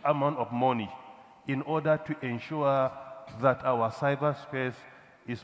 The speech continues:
protected and is secure. Furthermore, if you look at it also, for example, you will discover that government sometimes spend over twenty-two percent of its entire I T budget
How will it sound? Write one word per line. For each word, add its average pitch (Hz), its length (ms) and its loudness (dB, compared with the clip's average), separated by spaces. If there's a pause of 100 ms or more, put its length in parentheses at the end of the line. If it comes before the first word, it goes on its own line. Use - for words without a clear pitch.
protected 143 640 -2 (100)
and 117 240 -2
is 110 80 -8
secure. - 400 -8 (920)
Furthermore, 147 760 6 (800)
if 143 160 0
you 170 80 2
look 277 200 2
at 170 140 6
it 170 160 0
also, 160 380 0
for 131 240 2
example, 127 540 2
you 127 100 -2
will 160 240 2
discover 139 580 2
that 92 360 -4 (1000)
government 208 480 4
sometimes 151 680 0 (200)
spend 175 440 -2
over 156 520 6 (520)
twenty-two 156 560 -2
percent 139 480 -2 (800)
of 147 260 2
its 147 280 -2
entire 175 720 2
I 165 180 6
T 165 240 -2
budget 120 460 4